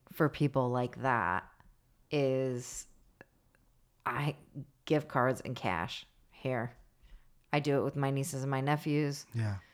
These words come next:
Speaker 1: Like, "Here, guys.
Speaker 2: How do you
Speaker 1: Have a fucking
Speaker 2: combat
Speaker 1: ball."
Speaker 2: the fact that there's nothing special about that?
Speaker 1: I don't. Uh, it's,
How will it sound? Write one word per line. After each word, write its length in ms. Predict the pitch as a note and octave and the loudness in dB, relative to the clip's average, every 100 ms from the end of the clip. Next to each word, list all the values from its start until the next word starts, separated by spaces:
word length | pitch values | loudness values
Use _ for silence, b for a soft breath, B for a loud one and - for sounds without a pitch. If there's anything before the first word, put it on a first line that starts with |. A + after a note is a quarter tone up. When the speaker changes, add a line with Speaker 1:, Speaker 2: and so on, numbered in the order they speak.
| b b b _ _ | b b b _ _
Speaker 1:
Like, 220 | - D3 B2 | -4 -2 0
"Here, 240 | D3+ D3 | 2 4
guys. 400 | C#3+ C#3+ C#3 C3+ - B B B | 4 4 2 -2 -8 B B B
Speaker 2:
How 340 | - E3 F#3 | 4 6 8
do 80 | G3 | 6
you 160 | F3+ E3+ | 6 6
Speaker 1:
Have 160 | D3 | 6
a 60 | C#3+ | 6
fucking 240 | - C#3+ C3+ | 4 4 6
Speaker 2:
combat 460 | A#2+ B2 C3 A2+ | 6 6 8 6
Speaker 1:
ball." 100 | - - _ _ _ _ | 2 -10 _ _ _ _
Speaker 2:
the 120 | B2 | 2
fact 340 | A#2 - A#2+ - | 4 6 4 4
that 200 | B2+ - | 0 4
there's 260 | A#2 G#2+ | 2 4
nothing 300 | A#2+ G#2+ A2+ | 2 2 0
special 440 | A2 - C3 - A2 | 0 2 2 2 -2
about 260 | G#2 G#2+ - | -6 -10 -10
that? 220 | - - - - - | -14 -16 -20 -4 0
Speaker 1:
I 80 | |
don't. 400 | F#3 G3 G#3 A2+ - - | 4 6 6 4 -6 -2
Uh, 220 | - E3 - | 2 4 4
it's, 480 | D#3 D3+ - - | 2 0 -6 -6